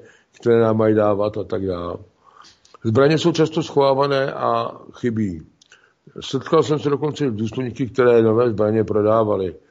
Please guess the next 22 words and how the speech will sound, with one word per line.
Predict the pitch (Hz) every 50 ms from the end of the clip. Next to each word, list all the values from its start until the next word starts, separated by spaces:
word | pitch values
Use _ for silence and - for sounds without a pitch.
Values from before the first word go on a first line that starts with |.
| _ _ _
To | - 104
se | - - 110
nedivím. | 104 101 104 113 107 101 90 85 80 80 - _ _ _ - - - - - - - - _ _ _ 113
Eh, | 110 110 113 113 113 113 113 113 113 113 117 113 110 107 - - - - - _ _ _ _ _ _ _ _ _ _ _ -
jiný | - 127 131 143 160 175 190
Američan | 160 156 143 143 147 151 139 - - 165 156 156 143
Joshua | 107 127 139 131 113 - - 165 160 151 139 131 127 123 113
John | 104 110 127 127 123 117 113
Ransford | 117 123 139 139 - - - 120 113 107 110 120 120 - - - _ _ _ _ _ _
se | - - 131
chlubil, | 113 - 135 131 120 110 117 117 117 120 123 127 127 117 107
že | 90 107 110 107 101
sloužil | - - 117 117 113 107 127 131 127 127 127 - -
u | - 120 110 104 101 98 - -
americké | 117 117 117 120 120 123 117 - - 131
námořní | 120 117 113 113 120 113 98 131 123
pěchoty | 107 123 120 117 - 113 104 - - 123 120 117 - - - - - - - _ _ -
deset | 107 127 120 - - 147 120 - 107
let | 107 104 101 104 113 113 -
a | -
odsloužil | 107 104 92 - - 117 120 110 110 117 113
tři, | 110 - - - 117 113 120 120